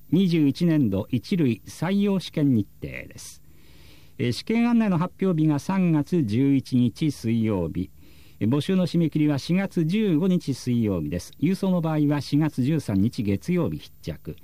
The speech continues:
一次試験日は五月十日日曜日です。えー、詳しいお問い合わせは特別区人事委員会事務局、電話五二一零の九七八七番へどうぞ。えー、それから訪問看護師、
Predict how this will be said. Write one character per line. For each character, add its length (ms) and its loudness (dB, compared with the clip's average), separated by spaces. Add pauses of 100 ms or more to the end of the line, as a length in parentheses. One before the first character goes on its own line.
(240)
一 200 0
次 120 2
試 80 -10
験 200 2
日 120 0
は 180 -2
五 160 0
月 280 -2
十 220 -2
日 200 -6
日 380 0
曜 160 0
日 100 -10
で 140 -12
す。 180 -20 (920)
え 80 -4
ー、 40 -2
詳 180 -2
し 140 -2
い 60 2
お 80 0
問 220 0
い 60 2
合 60 -2
わ 60 -4
せ 140 -4
は 200 -2
特 300 -2
別 260 -2
区 120 0
人 240 4
事 200 0
委 20 2
員 140 2
会 320 -2
事 100 0
務 140 4
局、 380 -4
電 280 0
話 180 -2
五 360 0
二 400 2
一 220 -2
零 220 0
の 220 0 (100)
九 360 2
七 320 2
八 300 -4
七 180 2
番 160 0
へ 60 0
ど 100 -8
う 60 -14
ぞ。 120 -14 (1500)
え 120 0
ー、 40 0
そ 100 -2
れ 80 -2
か 100 -4
ら 100 -2
訪 320 0
問 300 4
看 400 2
護 80 4
師、 240 -4